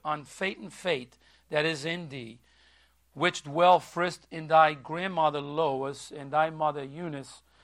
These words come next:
and I am persuaded that is in thee also." Now jump to verse fourteen, or chapter three, verse fourteen, I'm sorry, of the same book.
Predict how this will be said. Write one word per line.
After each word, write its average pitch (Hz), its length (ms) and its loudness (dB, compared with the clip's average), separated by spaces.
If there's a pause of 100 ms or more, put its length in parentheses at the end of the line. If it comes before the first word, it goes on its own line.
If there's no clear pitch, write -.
(420)
and 151 180 -2
I 151 140 6
am 156 200 -4
persuaded 156 680 -4
that 147 160 2
is 147 180 -8
in 139 200 -12
thee 143 160 -10
also." 151 640 -4 (140)
Now 139 140 -4
jump 175 360 -2
to 165 60 -10
verse 156 320 -8
fourteen, 160 720 -8 (380)
or 143 100 -6
chapter 175 340 -2
three, - 220 -8
verse 147 220 -8
fourteen, 143 400 -8
I'm 139 120 -12
sorry, 113 360 -8 (240)
of 147 140 -8
the 135 80 -12
same 135 280 -10
book. 123 300 -10